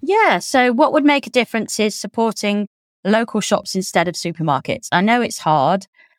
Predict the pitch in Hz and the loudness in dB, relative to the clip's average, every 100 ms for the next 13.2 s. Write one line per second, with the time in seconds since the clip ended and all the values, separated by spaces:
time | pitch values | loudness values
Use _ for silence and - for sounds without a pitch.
0 | _ - 185 - 190 208 214 - 233 220 | _ 0 0 0 0 2 0 0 2 2
1 | 214 196 190 190 185 196 - 196 - 196 | 2 2 0 0 0 -4 -4 -4 -4 -6
2 | 196 202 214 - 196 180 170 196 269 262 | 0 2 2 0 2 2 0 -2 -2 0
3 | 131 76 - _ _ - - 226 226 196 | -4 -8 -12 _ _ -8 0 2 2 -2
4 | - 196 190 185 - 196 185 190 214 190 | 0 0 0 -2 -2 -2 -2 -6 -6 -4
5 | 185 185 190 185 175 - 185 185 180 160 | -4 0 -2 0 -2 -2 -2 0 0 0
6 | 156 _ _ 208 226 - 214 220 254 247 | -2 _ _ 0 2 2 0 0 0 2
7 | 226 214 196 190 - - - - - 220 | 2 0 -2 -6 -14 -20 -20 -12 -4 -2
8 | - 190 180 202 196 180 196 196 175 185 | -2 -4 0 2 2 0 -4 -4 -2 0
9 | 185 170 190 175 151 156 165 165 165 160 | 0 2 2 2 -2 -2 -2 -2 -2 -4
10 | 156 _ _ - - 170 170 156 151 156 | -8 _ _ -6 -4 0 0 0 -2 -4
11 | - 92 139 - 185 175 - - - 220 | -6 -6 -4 0 0 0 -4 -12 -2 2
12 | 240 202 202 190 - - - 185 190 190 | 4 4 2 -2 -8 -6 -2 0 2 2
13 | 190 | 0